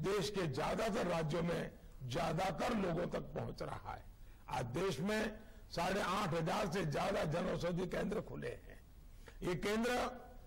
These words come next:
अब केवल सरकारी स्टोर नहीं, बल्कि सामान्य मानवी के लिए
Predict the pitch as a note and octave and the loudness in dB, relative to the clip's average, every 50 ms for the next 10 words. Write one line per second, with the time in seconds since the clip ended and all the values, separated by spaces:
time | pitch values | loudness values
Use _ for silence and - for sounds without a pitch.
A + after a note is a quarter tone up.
0 | - - - F3+ C3 - - G3 G3 G#3+ A3 B3 B3 A#3+ D#3 F3+ G3 F#3 D3 F3 | -10 -6 -4 -4 -2 -2 0 0 2 2 2 2 2 2 2 2 2 2 2 0
1 | F#3 G#3+ A3+ A#3+ B3+ G#3+ - - G#3 A3 G#3+ G#3 F#3 E3+ E3+ F3 G3 G#3+ - A#3 | 0 2 2 2 2 2 0 2 2 2 2 2 2 2 2 2 2 2 0 0
2 | A3+ - - - - - - - - - - D#3 G3 A#3 G#3+ B3 B3 - - - | -2 -6 -10 -14 -14 -14 -14 -14 -12 -6 -2 0 0 2 2 2 0 0 0 0
3 | F3+ E3+ F#3 F#3 G3+ A3 A#3+ A#3+ A#3+ A#3+ A3+ G3+ F3+ E3 D#3 E3 E3+ F3 F#3+ G3+ | 0 2 2 2 2 2 2 2 4 4 4 4 4 4 2 2 2 2 2 2
4 | G3+ D#3+ - - D#3 D3+ D#3 - - - - - - - | 2 0 0 0 2 2 2 2 2 2 2 0 -2 -6